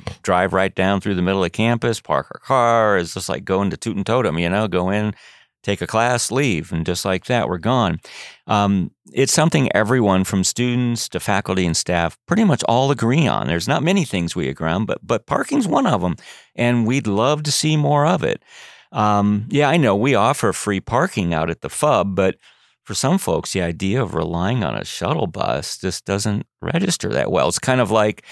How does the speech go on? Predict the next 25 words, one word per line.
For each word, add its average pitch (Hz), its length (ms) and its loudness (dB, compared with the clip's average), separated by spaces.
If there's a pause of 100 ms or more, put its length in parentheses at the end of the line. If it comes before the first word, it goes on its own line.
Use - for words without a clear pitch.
(300)
you 113 80 0
know, 95 180 2
having 110 320 2
to 92 60 -2
take 117 260 0
the 87 80 -8
train 131 420 2
in 90 120 2
Dallas 98 640 2
or 82 180 0
Chicago 110 600 2
or 76 120 2
someplace 92 480 -2
like 85 160 -4
that. 98 300 0
You 98 60 0
know, 85 120 2
we, 110 180 -2
we, 107 440 -2 (500)
we 123 100 0
subscribe 113 600 0
to 87 80 -8
car 110 300 -2
culture, 101 460 -2
and - 360 -6